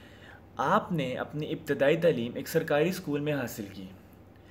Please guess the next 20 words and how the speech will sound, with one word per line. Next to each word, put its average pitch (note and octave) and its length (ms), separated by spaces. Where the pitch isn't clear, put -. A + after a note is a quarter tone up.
उन्नीस A3+ 340
सौ F3 180
उनतीस E3 420
में C#3 180
आपको C#3 560
बरतानी C#3 460
फ़ौज C3+ 340
में B2+ 260
दाखिल A#2+ 300
कर A#2+ 140
लिया A2 220
गया। G#2+ 260
आपके C3+ 400
वालिद C3 360
का F#3 140
नाम D3 300
राजा C#3+ 260
मोहम्मद C#3+ 360
हयात A2+ 340
था। G2+ 120